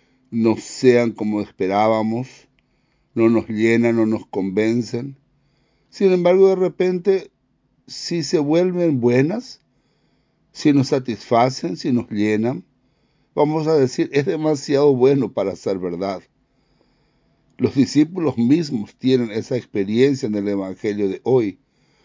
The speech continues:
Escucharon el testimonio de María Magdalena, el testimonio de los discípulos de Emaús y ellos mismos,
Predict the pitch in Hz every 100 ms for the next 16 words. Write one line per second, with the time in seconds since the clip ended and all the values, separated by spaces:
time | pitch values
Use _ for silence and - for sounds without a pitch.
0 | _ _ _ - 107 127 104 120 123 127
1 | 113 113 - 117 113 127 135 135 127 113
2 | 107 107 107 117 117 110 107 101 101 143
3 | 151 135 135 _ _ _ _ _ _ _
4 | _ _ 113 117 107 104 107 - 113 104
5 | 117 131 127 110 113 98 120 113 127 117
6 | 95 98 95 95 131 160 135 120 117 139
7 | 117 - 117 156 196 160 180 180